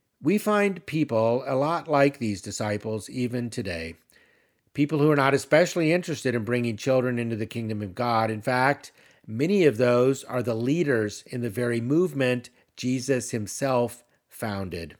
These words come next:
To be specific, in my travels around the world and throughout the United States,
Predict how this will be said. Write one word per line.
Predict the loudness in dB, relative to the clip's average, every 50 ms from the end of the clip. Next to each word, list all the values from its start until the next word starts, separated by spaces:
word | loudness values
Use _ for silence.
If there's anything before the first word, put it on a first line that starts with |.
| _ _ _ _ _ _ _ _ _ -20 _ _ _ _ _ _ _ _ _ _ _
To | -8 -2
be | 0 2 2
specific, | 2 0 -4 -4 -4 -2 2 2 2 2 2 2 2 2 0 -2 -8 -20 _ -10
in | -8 -4
my | -2 -2 -2 -2
travels | 0 0 2 2 2 2 2 0 0 0 -2 -6
around | -6 -4 -2 0 2 2 2
the | 2 0
world | 0 0 0 2 2 2 2 0 -2 -4 -4 -6 -14 _ _ _ _ _ _ _ _ _ _
and | -8 -4 -2 -2 -2 -2 -2 -6 -8 -10
throughout | -6 0 2 4 4 4 2
the | 2
United | 0 0 0 -2 -4 -6
States, | -8 -6 -2 -2 0 0 -2 -4 -6 -10 -18 -18